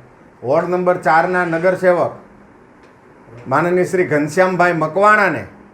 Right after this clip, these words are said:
ભારતીય જનતા પાર્ટીના યુવા મોરચાના એક સભ્ય, જે સમાજના નામે રાજકારણ કરે છે, ચેરિટેબલ ટ્રસ્ટના નામે રાજકારણ કરે છે,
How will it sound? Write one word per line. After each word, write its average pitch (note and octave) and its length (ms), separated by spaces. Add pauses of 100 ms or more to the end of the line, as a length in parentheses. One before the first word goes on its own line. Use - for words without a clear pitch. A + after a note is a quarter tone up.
(720)
ભારતીય F#3+ 400
જનતા G3 380
પાર્ટીના F3+ 560
યુવા F3 320
મોરચાના E3+ 600
એક D#3 100
સભ્ય, D#3+ 480 (1300)
જે E3 140
સમાજના G#3 520
નામે F#3+ 300
રાજકારણ E3+ 520
કરે D#3+ 300
છે, D#3+ 180
ચેરિટેબલ E3+ 460
ટ્રસ્ટના F#3+ 560
નામે F3+ 260
રાજકારણ D#3+ 500
કરે E3+ 260
છે, A#2 180